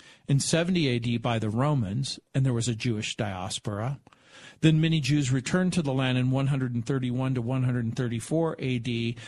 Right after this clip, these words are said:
where another million Jews were killed by Hadrian in the uprising of Bar Kokhba, and there was yet another diaspora of the Jews.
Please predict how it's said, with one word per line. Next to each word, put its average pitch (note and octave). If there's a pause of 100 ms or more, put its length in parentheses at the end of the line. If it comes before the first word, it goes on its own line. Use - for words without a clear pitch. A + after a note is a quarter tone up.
(200)
where C#3
another D3+
million C3
Jews C3
were B2
killed B2+
by A2
Hadrian C3 (440)
in C#3
the C#3
uprising C#3
of A#2+
Bar A#2+
Kokhba, F3+
and C#3
there C3+
was C#3
yet D3
another E3+
diaspora G#2+
of G#2+
the G#2+
Jews. -